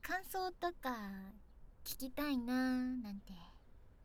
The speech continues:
ん、ほ-、本当ですか？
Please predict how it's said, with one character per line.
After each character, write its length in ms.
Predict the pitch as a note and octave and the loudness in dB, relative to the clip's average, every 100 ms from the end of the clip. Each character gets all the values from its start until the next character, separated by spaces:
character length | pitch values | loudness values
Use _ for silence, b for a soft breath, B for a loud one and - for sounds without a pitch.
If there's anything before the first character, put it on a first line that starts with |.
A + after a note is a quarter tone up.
| - - - - - - - - - - - - - - - - - - - - - - - - - - - - - - | -18 -18 -18 -18 -18 -20 -20 -20 -20 -16 -16 -14 -14 -12 -12 -12 -12 -12 -12 -14 -16 -16 -14 -14 -16 -16 -16 -18 -14 -2
ん、 160 | C4+ A#3+ - - - - - B3+ | 0 0 -4 -16 -18 -18 -14 -6
ほ-、 140 | D#4 A#3+ - - - - - - - | -4 -4 -4 -8 -8 -10 -10 -12 -8
本 80 | - - D4+ A#4 C5 | -6 0 8 10 12
当 120 | D5 | 12
で 180 | C5 C#5 | 12 10
す 60 | |
か？ 300 | - G#3+ - | 4 0 6